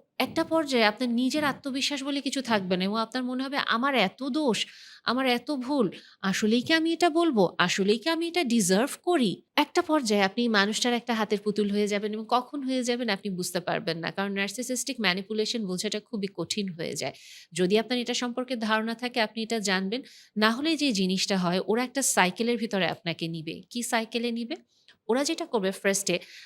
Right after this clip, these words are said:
আপনাকে তাদের প্রতি মেসমারাইজড করবে, যেটা আমি বলেছি। ইচ্ছা করি শব্দটা আমি খুব বারবার উচ্চারণ করছি। আপনি তার প্রতি হুক হয়ে যাবেন, আপনি মুগ্ধ, মোহগ্রস্ত।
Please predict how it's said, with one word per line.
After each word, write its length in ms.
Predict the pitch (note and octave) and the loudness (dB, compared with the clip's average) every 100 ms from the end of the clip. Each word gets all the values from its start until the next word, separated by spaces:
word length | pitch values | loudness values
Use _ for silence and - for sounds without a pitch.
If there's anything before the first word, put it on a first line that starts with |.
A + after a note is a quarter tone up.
| - | -2
আপনাকে 440 | G3+ G#3 A3 A3 A#3+ | -2 0 -2 0 2
তাদের 640 | G3+ F#3+ F#3 - F3+ G3+ | 4 4 0 -10 0 2
প্রতি 260 | G#3 G#3+ C4 | 4 2 2
মেসমারাইজড 720 | F#3 F3 F#3 F3 E3+ D#3+ - | 2 2 4 6 6 4 0
করবে, 280 | E3+ D#3+ E3 | 0 2 0
যেটা 220 | E3+ F3 | 2 2
আমি 140 | F#3 | 2
বলেছি। 420 | E3 D#3+ D#3 - | 2 0 0 -2
ইচ্ছা 220 | F#3+ G3 A#3 | 0 0 0
করি 200 | A#3+ A3+ | 0 0
শব্দটা 400 | G3+ F#3 F#3+ F#3+ | -2 0 0 0
আমি 140 | F#3+ | 0
খুব 220 | - A3+ | -2 0
বারবার 400 | F3+ E3+ F3 F#3 | 4 4 4 2
উচ্চারণ 380 | E3 - D#3+ D#3+ | 2 -2 -6 -6
করছি। 260 | D3+ - G3+ | -6 -2 -2
আপনি 200 | G3 A3 | -2 -2
তার 200 | G#3+ G#3+ | -2 -2
প্রতি 220 | A3+ A#3 | -4 -6
হুক 360 | - A3+ A3 | -4 -8 -8
হয়ে 220 | - E3 D#3+ | -2 -2 -2
যাবেন, 260 | D3+ F#3+ | -6 -6
আপনি 200 | G3+ B3 | -6 -4
মুগ্ধ, 460 | A3+ A3+ B3 G#3 G3+ | -4 -2 -2 -2 -2
মোহগ্রস্ত। 960 | E3+ G3+ B3 C#4+ A3+ F#3 E3+ - F#3 | -2 -2 0 0 0 -2 -2 -4 -6